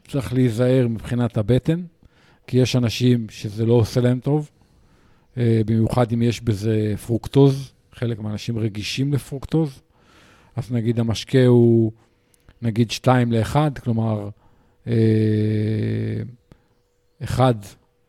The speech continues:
זה הפרוקטוז, ונגיד שתיים זה מקור אחר של פחמימה, ואז, אה, אתה יכול לקבל שלוש מאות, אפילו אולי ארבע מאות קלוריות בשעה מהמשקה האיזוטוני, שאתה שם, אה, בתוך הבקבוק, מהאבקה.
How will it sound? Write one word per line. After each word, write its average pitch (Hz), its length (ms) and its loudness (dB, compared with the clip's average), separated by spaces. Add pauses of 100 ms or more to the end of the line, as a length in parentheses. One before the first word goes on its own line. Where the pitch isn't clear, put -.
(680)
זה 107 500 -2
הפרוקטוז, 117 720 4
ונגיד 107 320 -2
שתיים 117 440 0
זה 101 120 -4
מקור 104 340 0
אחר 131 240 -4
של 131 160 -6
פחמימה, 139 420 -4 (1040)
ואז, 107 540 0
אה, 101 680 -2
אתה 104 140 -8
יכול 113 200 -4
לקבל 104 540 -2
שלוש 123 500 -2
מאות, 110 320 -2
אפילו 113 340 -4
אולי 110 220 0
ארבע 104 320 -2
מאות 113 200 -4
קלוריות 110 420 -2
בשעה 120 500 -2 (580)
מהמשקה 110 460 -2
האיזוטוני, 117 540 0 (440)
שאתה - 180 -10
שם, 107 440 -4 (200)
אה, 107 260 -6
בתוך 107 300 -4
הבקבוק, 107 480 -2
מהאבקה. 110 520 -4